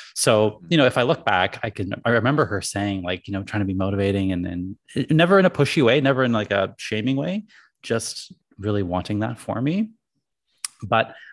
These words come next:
I think, and, you know, parents don't get a guide and a manual that comes with their children, right? She didn't know that these weren't my things. Uh, if,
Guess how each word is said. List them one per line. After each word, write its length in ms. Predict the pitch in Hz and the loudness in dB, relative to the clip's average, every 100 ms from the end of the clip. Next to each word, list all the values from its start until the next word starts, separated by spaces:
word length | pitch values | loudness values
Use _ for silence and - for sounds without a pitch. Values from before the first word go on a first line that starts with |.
| - | -8
I 60 | 113 | -6
think, 500 | - 151 143 - - | 0 0 0 -6 -12
and, 180 | 120 104 | -8 -4
you 60 | 101 | -2
know, 240 | 90 82 - | -4 -6 -6
parents 260 | 98 98 | -4 -4
don't 160 | - 90 | -4 -4
get 160 | 98 95 | -2 -2
a 180 | 90 - - | -4 -6 -4
guide 340 | 90 90 87 - - | -2 0 -4 -10 -8
and 140 | 95 | -4
a 40 | |
manual 280 | 90 92 92 | -2 0 0
that 100 | 87 | -2
comes 160 | - 90 | -4 -6
with 80 | 92 | -8
their 100 | - | -8
children, 360 | - 127 82 | -2 -2 0
right? 160 | 92 - _ _ | -4 -4 _ _
She 220 | - - | -6 -2
didn't 200 | 127 104 | 0 0
know 520 | 104 104 95 57 64 - - _ | 0 0 0 -2 -6 -10 -20 _
that 160 | 101 90 | -6 -4
these 240 | 101 87 - | -4 -4 -8
weren't 300 | 104 92 - | -6 -4 -4
my 80 | 101 | -4
things. 520 | 95 131 - 117 - - - - - | 0 -2 -2 -6 -12 -16 -20 -20 -8
Uh, 300 | 92 92 87 - | -4 -2 -4 -4
if, 220 | 139 - | -6 -6